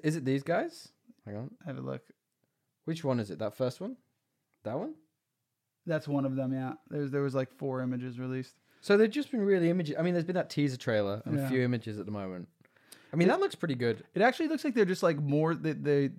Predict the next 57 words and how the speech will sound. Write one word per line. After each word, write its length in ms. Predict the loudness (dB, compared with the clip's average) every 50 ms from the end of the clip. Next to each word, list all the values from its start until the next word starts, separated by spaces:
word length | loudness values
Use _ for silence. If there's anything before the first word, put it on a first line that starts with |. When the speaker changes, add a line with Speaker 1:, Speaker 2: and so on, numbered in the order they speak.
| -6 -2
Speaker 2:
the 300 | 2 2 2 2 0 -4 -6
prosthetics 480 | -4 -2 -2 -2 0 0 0 0 0 -2
look 100 | -4 -2
really 160 | -2 0 0
good, 160 | 0 0 -2
and 140 | 0 2 2
they're, 120 | 2 2 2
like, 220 | 2 0 0 0
more 240 | 0 0 0 -2 -2
sophisticated 840 | -4 -6 -8 -8 -8 -10 -10 -10 -12 -14 -12 -12 -12 -12 -12 -12 -12
than 140 | -12 -10 -10
they 120 | -10 -12
were 240 | -12 -12 -12 -12 -10
in 120 | -8 -8
the 40 | -6
real, 160 | -4 -4 -2
Speaker 1:
Yeah. 80 | -2 -2 -2 -2
Speaker 2:
like, 180 | -2 -2 -2
you 80 | 0 0
know, 140 | 0 2 0
they've 160 | 0 -2 -2
got 160 | -2 0 0
a 60 | 0
little 160 | 0 -2 -2
more 120 | -4 -6 -8
culture, 460 | -10 -6 -4 -4 -4 -4 -6 -12 -12
like, 160 | -12 -12 -12
the 80 | -10 -8
way 120 | -8 -6
they 100 | -6 -8
dress, 560 | -10 -8 -4 -2 -2 -2 -2 -2 -4 -4 -6
and 100 | -10 -12 -12 -12 -18 -20 -10 -4
they're 100 | -2 0
not 140 | 0 0
just 200 | 0 -2 -4 -4
gooey. 240 | -4 -4 -4 -4 -6 -10 -12 -18
Speaker 1:
<laughs> 120 | -20 _
I 20 | -16
see 260 | -12 -10 -6 -4 -4
you're 180 | -4 -2 -2 -2
a 40 |
man 200 | -2 -2 -4 -4
of 100 | -6 -8
culture. 320 | -8 -8 -8 -8 -8 -8 -4 0 2
Speaker 2:
They're, 120 | 4 4
they're 280 | 6 6 6 8 10 10
not 180 | 10 10 8
just 240 | 6 4 2 2 0
sticky 500 | -2 -2 2 4 4 4 4 4 2 2
and 180 | 4 2 0 -2
slimy. 540 | -2 0 2 2 2 2 0 -4 -6 -4 -2
Speaker 1:
But 80 | 0 2
wasn't 240 | 2 2 2 2
that 80 | 0 -2
just 160 | -2 -4 -4
a 60 | -6
specific, 640 | -4 -4 -4 -4 -4 -2 0 0 0 0 -2 -4 -6